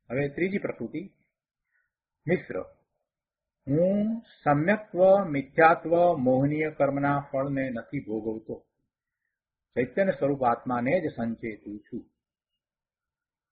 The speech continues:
ગુરુદેવ સમજાવે છે કે આ પ્રકૃતિને મિશ્ર મોહનીય પ્રકૃતિ કહે છે. તેનો ઉદય ત્રીજા ગુણ સ્થાને હોય છે. આ પ્રકૃતિ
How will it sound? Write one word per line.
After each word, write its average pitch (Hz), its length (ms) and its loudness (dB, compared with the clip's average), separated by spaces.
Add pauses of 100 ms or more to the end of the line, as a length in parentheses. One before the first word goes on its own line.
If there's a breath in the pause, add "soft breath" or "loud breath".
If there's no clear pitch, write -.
(400)
ગુરુદેવ 127 300 -6
સમજાવે 117 360 -2
છે 127 220 -12 (400)
કે - 60 -12
આ - 320 2
પ્રકૃતિને 180 720 -4
મિશ્ર 135 480 2
મોહનીય 143 460 2
પ્રકૃતિ 117 480 -10
કહે 104 200 -4
છે. 139 320 -12 (1000)
તેનો 185 360 4
ઉદય 175 340 8 (380)
ત્રીજા 151 380 6
ગુણ 165 200 0
સ્થાને 131 300 0
હોય 113 220 2
છે. 156 280 -6 (1120)
આ 180 180 6
પ્રકૃતિ 175 500 -4